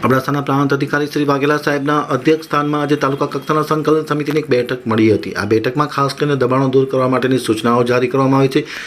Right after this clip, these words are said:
જ્યાં અપૂરતું પાણી મળે છે, ત્યાં પૂરતા પ્રમાણમાં પાણી મળે તેવી સૂચના જારી કરાઈ.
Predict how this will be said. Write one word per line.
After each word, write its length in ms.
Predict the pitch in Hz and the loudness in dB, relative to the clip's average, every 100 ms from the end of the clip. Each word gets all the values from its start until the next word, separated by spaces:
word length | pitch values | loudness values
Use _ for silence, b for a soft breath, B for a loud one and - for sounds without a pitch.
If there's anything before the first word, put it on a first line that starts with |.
| B B | B B
જ્યાં 160 | 151 131 | 0 0
અપૂરતું 440 | 135 156 156 160 | 0 0 0 0
પાણી 260 | 147 135 143 | 0 2 2
મળે 180 | 143 143 | 2 2
છે, 100 | 147 | 0
ત્યાં 300 | 143 131 - | 0 0 0
પૂરતા 240 | 123 135 | 0 0
પ્રમાણમાં 340 | 127 135 131 | 0 0 0
પાણી 180 | 123 127 | 0 2
મળે 160 | 131 135 | 2 2
તેવી 180 | 127 123 | 0 -2
સૂચના 360 | 123 - 127 | -2 -2 -2
જારી 280 | 117 110 113 | 0 0 0
કરાઈ. 340 | 110 113 - | 0 0 -2